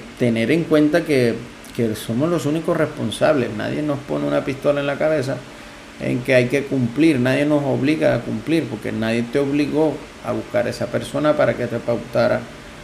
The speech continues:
esa alimentación o ese entrenamiento o esa asesoría como tal. Entonces, hay que seguir el plan, hay que creer y confiar en la persona, porque si tienes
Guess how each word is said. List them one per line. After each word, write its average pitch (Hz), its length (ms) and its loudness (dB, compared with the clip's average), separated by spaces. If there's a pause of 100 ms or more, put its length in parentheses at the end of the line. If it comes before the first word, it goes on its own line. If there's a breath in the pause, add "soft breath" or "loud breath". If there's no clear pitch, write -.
(180)
esa 113 400 0
alimentación 110 880 0
o 117 60 4
ese 117 140 0
entrenamiento 117 760 -2
o 110 100 2
esa 101 240 -4
asesoría 82 580 -8
como - 200 -10
tal. - 180 -8 (760 loud breath)
Entonces, 113 420 0 (640)
hay 135 140 0
que 151 160 0
seguir 123 320 0
el 113 100 2
plan, 120 440 -4 (100)
hay 110 120 -2
que 127 160 -6
creer 113 580 0
y 139 60 -2
confiar 117 520 -2
en 120 100 0
la 113 100 0
persona, 131 520 -4 (140)
porque 117 260 -6
si 110 360 -6
tienes 147 280 0